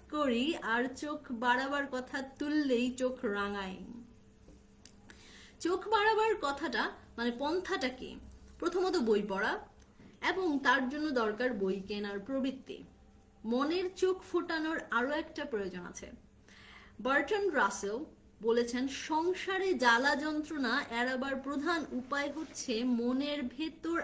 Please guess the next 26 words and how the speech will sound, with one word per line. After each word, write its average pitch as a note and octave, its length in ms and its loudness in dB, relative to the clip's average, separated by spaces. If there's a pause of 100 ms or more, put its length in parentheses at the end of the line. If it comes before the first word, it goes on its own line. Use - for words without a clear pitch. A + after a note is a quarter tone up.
আপন C4+ 500 0
ভুবন D4+ 340 -2
সৃষ্টি E4 440 -2
করে A3 260 2
নেওয়া G3+ 440 -2 (560)
এবং D4 400 4
বিপদকালে E4+ 1080 4
তার C#4 300 2
ভেতর D#4 520 0
ডুব A3+ 260 2
দেওয়া। E3+ 360 -6 (600)
যে C#4+ 220 0
যত B3+ 320 0
বেশি D#4 360 2
ভুবন D#4+ 300 2
সৃষ্টি E4 340 -2
করতে D#4+ 300 -6
পারে, E4 340 0 (500)
ভব D4+ 480 0
যন্ত্রণা D4 800 0
এড়াবার C4 400 2
ক্ষমতা D4 520 -2
তার B3 360 0
ততই B3 420 -2
বেশি G#3+ 280 0
হয়।" - 340 -10